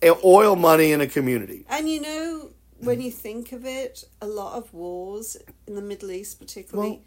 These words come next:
Speaker 1: Well,
Speaker 2: have been
Speaker 1: everything.
Speaker 2: fought over oil.
Speaker 1: Yeah, and ev-, land, oil,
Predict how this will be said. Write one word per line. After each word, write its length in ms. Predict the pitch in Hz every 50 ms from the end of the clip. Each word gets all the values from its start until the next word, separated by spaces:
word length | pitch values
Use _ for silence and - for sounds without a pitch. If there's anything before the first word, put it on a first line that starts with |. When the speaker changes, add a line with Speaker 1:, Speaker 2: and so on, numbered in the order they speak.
| - - -
Speaker 1:
Well, 100 | - -
Speaker 2:
have 100 | 202 190
been 100 | 190 269
Speaker 1:
everything. 160 | 262 240 220
Speaker 2:
fought 280 | 277 262 254 262 254 -
over 240 | 269 254 247 254 240
oil. 420 | 247 269 285 311 - - - - _ _ _ _ _
Speaker 1:
Yeah, 180 | - 175 214 208 - - _ -
and 300 | 131 135 139 143 139 147
ev-, 180 | 127 143 139 -
land, 560 | 131 127 127 143 143 151 151 151 151 151 143
oil, 600 | - 131 127 131 131 131 131 131 127 123 123 123